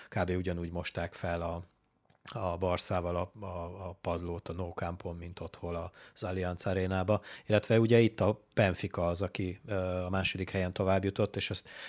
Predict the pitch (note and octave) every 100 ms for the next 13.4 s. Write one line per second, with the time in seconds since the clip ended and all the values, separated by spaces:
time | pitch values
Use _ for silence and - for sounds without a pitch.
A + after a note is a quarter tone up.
0 | - G2 A2+ - E2 E2+ - G2 E2+ -
1 | F2 - E2+ - F2 E2 F2 F2+ - F2+
2 | F2+ F#2+ - F#2+ F#2 F2+ - F#2+ - -
3 | - - - A#2 G#2 F#2+ F#2+ G2 G2 G2
4 | G2 G2 G#2+ G2+ G#2+ G2 - G2+ - -
5 | G#2 F#2 G2+ F#2 F2 G#2+ - G#2 G2 F#2+
6 | G2 - A2 F#2 - G2 G2+ F#2 F#2 F#2+
7 | F#2 F#2+ G2+ - G2 F#2 G#2 F#2 - -
8 | - F#2 F#2 F#2 G#2+ F#2+ F#2 F#2 F2+ F#2+
9 | F#2 F#2+ F#2+ F#2 G#2+ G2 G#2 G#2+ A#2+ A#2+
10 | A#2+ A#2 - - - - B2+ B2+ F#2+ F2+
11 | - G2 G2 F2+ F2+ F#2 F2 F#2+ - F#2
12 | G2 - G2+ F#2 F#2+ - F#2+ F#2+ F#2+ F#2+
13 | F#2+ F#2 -